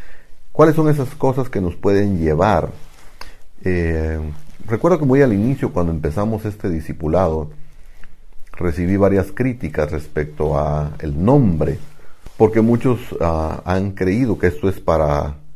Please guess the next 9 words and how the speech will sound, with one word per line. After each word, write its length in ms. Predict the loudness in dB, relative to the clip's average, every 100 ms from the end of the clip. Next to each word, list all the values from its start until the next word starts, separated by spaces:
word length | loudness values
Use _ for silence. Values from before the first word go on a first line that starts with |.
| -14 -16 -14
usar 400 | -6 -4 2 2
la 120 | 4 2
Biblia 420 | 2 2 2 2
para 180 | -2 -2
hacer 280 | -4 -6
plata, 400 | -2 0 0 -2
pero 180 | -4 -2
en 80 | -2
realidad 480 | -2 -2 2 2